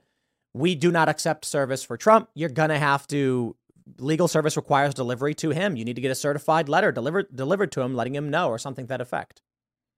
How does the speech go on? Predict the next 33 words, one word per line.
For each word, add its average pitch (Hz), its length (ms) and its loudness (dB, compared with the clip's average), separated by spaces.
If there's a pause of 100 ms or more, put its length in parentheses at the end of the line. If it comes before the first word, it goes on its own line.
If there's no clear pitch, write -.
(640)
Maybe 294 220 8
they 262 140 12
did. 190 280 6 (240)
Maybe 208 200 6
they 196 140 6
overnighted 165 680 4
something, 165 420 -2
but 185 100 2
I 196 40 4
really 254 340 0
do 170 220 2
think 156 280 -2
Trump 151 260 -2
is 127 120 -4
just - 200 -6
gonna 131 140 -4
cooperate. 98 500 -6 (440)
There's 170 120 2
a 220 40 8
lot 247 100 10
of 240 60 8
people 220 180 4
are 185 40 4
gonna 175 120 4
cheer 185 220 2
him 147 120 2
on 185 160 2
for 143 100 0
that. 104 240 -4 (640)
Sure, 160 260 6
fine, 139 320 2
whatever, 113 320 2
but 104 280 -4